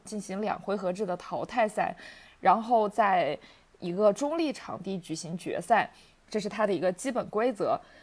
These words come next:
然后举办它的这个原因呢，看起来是由摩根大通银行牵头给各家俱乐部画了一个饼，他们会承诺了更多的盈利。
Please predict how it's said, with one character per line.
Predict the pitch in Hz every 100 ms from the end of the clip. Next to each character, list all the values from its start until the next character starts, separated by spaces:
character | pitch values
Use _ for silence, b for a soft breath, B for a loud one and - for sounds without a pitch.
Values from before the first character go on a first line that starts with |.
| b -
然 | 170
后 | 240 302 - -
举 | - 180 151
办 | 277 320
它 | 262 226
的 | 208 190 135 -
这 | 262
个 | 202
原 | 190 165 113 185
因 | 240 262
呢， | 214 190 b b b _ _ _
看 | - 381 277
起 | - 175
来 | 127 123
是 | 196 - 220
由 | 185 175 156 175
摩 | 180
根 | 190 254
大 | 277 262
通 | 226 214
银 | 226 165 196
行 | - 202 180 170 190 b b -
牵 | - - 254
头 | 262 - 165 151 170 B - _
给 | 214 170
各 | - 294
家 | 240 254
俱 | 262
乐 | 262 233
部 | 247
画 | 220 311 247
了 | 180
一 |
个 | 170 247
饼， | - 202 - 117 156 b b
他 | - 247
们 | 254 220
会 | 196 -
承 | - - 170
诺 | 214 226
了 | 185
更 | 190 262 214
多 | 220 233
的 | 240 180 71 -
盈 | 160 160 196
利。 | 226 165